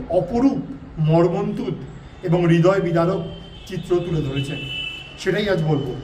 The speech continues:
মোক্ষদা গ্রামের এক নারী, তার ছেলে, তার নাম রাখাল, ভীষণ দুষ্টু ছেলে,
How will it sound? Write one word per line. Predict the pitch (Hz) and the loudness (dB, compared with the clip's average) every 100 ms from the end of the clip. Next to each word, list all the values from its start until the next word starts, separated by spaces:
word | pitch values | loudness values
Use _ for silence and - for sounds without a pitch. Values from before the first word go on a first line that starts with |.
| - - - - - - - - - - - - - - 170 | -14 -16 -16 -18 -18 -18 -18 -18 -18 -16 -16 -16 -14 -10 -2
মোক্ষদা | 214 - 214 - - - - - - - - - | 0 0 0 0 0 -4 -12 -14 -14 -14 -14 -2
গ্রামের | 147 160 165 | 2 4 4
এক | 180 170 | 2 2
নারী, | 151 143 139 - - - - - - - - - - - - | 0 2 0 -2 -10 -14 -16 -16 -16 -16 -16 -16 -16 -12 0
তার | 185 208 | 0 0
ছেলে, | - 175 156 143 - - - - - - - - | -2 -2 -2 -4 -10 -14 -14 -16 -16 -18 -16 0
তার | 165 | 4
নাম | 170 185 | 4 4
রাখাল, | 175 147 - 131 - - - - - - | 4 2 0 -6 -6 -12 -16 -16 -12 -6
ভীষণ | 156 240 | 0 2
দুষ্টু | 254 226 - | 2 -2 -4
ছেলে, | 208 220 240 | -4 -2 -2